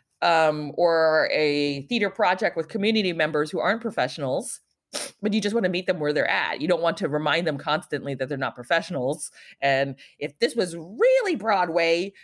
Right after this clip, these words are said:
you would need to do this, is that. No, you just go, "Okay, what do you have to give?" And, and then figure out how to make that, you know, useful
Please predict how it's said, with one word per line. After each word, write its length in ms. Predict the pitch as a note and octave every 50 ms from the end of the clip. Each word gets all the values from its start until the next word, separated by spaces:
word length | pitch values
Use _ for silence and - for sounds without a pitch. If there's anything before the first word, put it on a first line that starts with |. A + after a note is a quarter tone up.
| _ _
you 140 | C#4+ G#4+
would 100 | A#4+ -
need 140 | A#3+ C#4 A3
to 60 | G3
do 120 | F#3 G3+ G#3+
this, 220 | - F#4+ - -
is 60 | D#4+
that. 180 | C#4 B3+ - G#3
No, 200 | B3+ C#4+ A#3 D#3+
you 120 | F3 G3+
just 180 | F#3+ A#3+ A#3+ -
go, 140 | C#4 A3+ -
"Okay, 140 | A3 C#4 C#4+
what 160 | B3 B3+ C4
do 60 | D#4+
you 100 | D4 D4+
have 180 | B3+ A3+ G#3+ -
to 80 | - G#3
give?" 460 | - A3+ B3+ A3 D#3+ C#3+ D#3 F#3 - - _ _ _ - - - F#3 _
And, 320 | - F#3+ F#3 F#3 F#3 F#3+ - - -
and 220 | F3+ F#3+ F3 F3
then 380 | E3+ F3 F3 E3+ E3+ E3+ E3 D3+ - _ _ _ _ _ _ _
figure 240 | - A#3 G3 G#3 F#3+
out 80 | D#3 F3+
how 280 | G#3 F#3 F3 F3+ F3+ -
to 360 | - - A3+ F#3 F3 E3 - -
make 240 | F#3 G3 G3 F#3+
that, 220 | - F3+ - - - _ _ _ _ _
you 140 | - G#3 G3+
know, 340 | D#3+ C3+ C3+ C#3 C3+ - - _ _ -
useful 520 | F#3 A3+ B3 A#3+ A#3+ - F#3 E3 E3 -